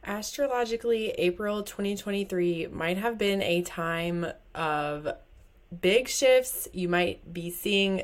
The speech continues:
some of those shifts happen in your life already. You might have had major events,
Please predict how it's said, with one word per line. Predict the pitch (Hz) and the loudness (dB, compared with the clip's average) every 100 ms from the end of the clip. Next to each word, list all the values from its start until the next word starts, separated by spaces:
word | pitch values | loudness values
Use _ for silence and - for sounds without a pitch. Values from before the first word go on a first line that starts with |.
| - | -6
some | - - - 208 247 | -14 -4 4 4 4
of | 277 247 240 | 0 0 6
those | 247 247 | 6 8
shifts | 247 226 - | 4 2 2
happen | 214 220 214 | 0 0 -2
in | 214 | 0
your | 202 | 4
life | 190 190 | 4 4
already. | - 180 175 | 4 4 4
You | 175 | 2
might | 170 170 | 4 4
have | 170 | 4
had | 175 165 | 0 0
major | 170 170 160 | 0 2 0
events, | 165 202 220 | 2 2 2